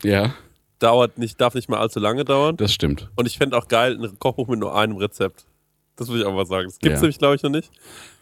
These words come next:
Speaker 1: Weißt du, was wir machen? Wir machen auf Patreon,
Speaker 2: Mhm.
Speaker 1: mach ich, äh, ein Rezept zum perfekten Toast Hawaii.
Speaker 2: Ah, okay.
Speaker 1: Mit so einer Dokumentation, wo ich sage, guck mal, jetzt machst du das, die einzelnen Schritte,
Speaker 2: Mhm.
Speaker 1: was wichtig ist, worauf es drauf zu achten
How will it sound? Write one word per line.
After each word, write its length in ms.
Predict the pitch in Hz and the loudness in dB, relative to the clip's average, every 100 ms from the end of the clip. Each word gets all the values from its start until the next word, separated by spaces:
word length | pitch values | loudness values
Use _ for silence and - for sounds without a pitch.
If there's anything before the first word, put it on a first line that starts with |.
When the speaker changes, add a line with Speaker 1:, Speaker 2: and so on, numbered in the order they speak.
| _ _ - | _ _ -2
Speaker 1:
Weißt 180 | 185 208 | 0 2
du, 40 | |
was 80 | 180 | 2
wir 60 | |
machen? 160 | 160 170 | 2 2
Wir 80 | 143 | 2
machen 260 | 156 175 | 2 0
auf 180 | 117 - | -2 -2
Patreon, 600 | - 156 175 110 98 127 180 | 2 2 2 2 4 2 0
Speaker 2:
Mhm. 260 | 135 160 - - _ _ - | -2 -2 -6 -16 _ _ -2
Speaker 1:
mach 260 | 113 139 - | 0 0 0
ich, 380 | 127 - - - | 0 2 -2 2
äh, 260 | 123 117 - | 2 2 0
ein 120 | 110 117 | 0 2
Rezept 480 | 117 - 135 - | 0 0 -4 -2
zum 200 | - 117 | -2 0
perfekten 400 | 113 110 117 113 | 2 0 0 -2
Toast 240 | 101 101 - | 0 0 0
Hawaii. 300 | 90 80 73 - _ _ - | 0 0 0 -6 _ _ -2
Speaker 2:
Ah, 180 | 120 101 | 0 0
okay. 320 | - - 78 | -4 -4 -2
Speaker 1:
Mit 160 | 117 127 | 2 4
so 60 | 131 | 4
einer 100 | 117 | 4
Dokumentation, 840 | 127 127 123 110 - 165 190 165 | 2 2 0 0 2 4 4 2
wo 80 | 127 | 0
ich 80 | |
sage, 160 | - 123 | -2 -2
guck 160 | - 135 | 0 0
mal, 80 | 113 | -2
jetzt 100 | 107 | -2
machst 180 | 104 | -6
du 20 | 104 | 0
das, 220 | 156 170 | 0 0
die 120 | - | -4
einzelnen 360 | 113 120 107 95 | -4 -2 -2 -2
Schritte, 460 | - 160 160 156 - - | -2 0 0 -2 -4 -12
Speaker 2:
Mhm. 280 | 120 160 - | -8 -8 -2
Speaker 1:
was 300 | 113 - 127 | -2 0 0
wichtig 280 | 143 131 | 0 0
ist, 140 | 131 - | -2 0
worauf 280 | 123 113 - | 2 2 0
es 40 | |
drauf 240 | - 98 | 0 0
zu 140 | - 92 | 0 -2
achten 460 | 165 - 156 156 | -2 0 2 2